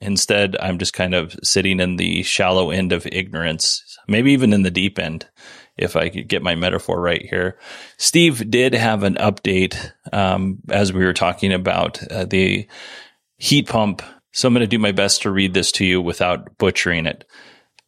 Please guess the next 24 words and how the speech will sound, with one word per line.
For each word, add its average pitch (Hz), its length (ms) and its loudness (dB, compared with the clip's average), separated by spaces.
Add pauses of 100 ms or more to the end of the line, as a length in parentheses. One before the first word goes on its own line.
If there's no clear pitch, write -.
(120)
Electric 143 420 2
motors 101 400 4
require 95 440 2
more 107 600 2
power 92 420 2
and 95 220 -4
current 101 520 0
when 95 100 2
they 92 120 2
first - 360 0
start 87 300 2
up 80 200 0 (280)
than 98 400 2
when 92 320 0
they're 87 420 2
up - 220 -2
to 92 120 0
speed 90 440 2
and 92 180 0
running 87 300 2
continuously. 73 880 0 (180)
Now, 95 200 2
last 101 400 -2
week, 92 260 0